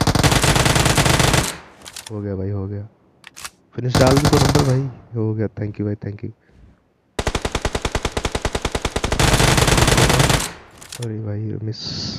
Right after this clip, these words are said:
हो गया, अभी देखना दो नंबर नॉक हो गया भाई, दिख रहा है आपको? वो देखो ऊपर।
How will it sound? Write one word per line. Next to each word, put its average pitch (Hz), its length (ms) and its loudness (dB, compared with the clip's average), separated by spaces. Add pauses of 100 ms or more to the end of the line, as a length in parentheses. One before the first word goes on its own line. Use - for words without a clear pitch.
(480)
हो 107 60 -10
गया, 110 160 -6 (1500)
अभी 117 120 2
देखना 117 340 0 (480)
दो 117 60 4
नंबर 117 300 2
नॉक 110 160 0
हो 107 100 -2
गया 104 160 0
भाई, 117 200 4
दिख 127 240 2
रहा 185 120 4
है 185 60 0
आपको? 117 500 -2
वो 120 80 6
देखो 107 240 0
ऊपर। 98 260 -6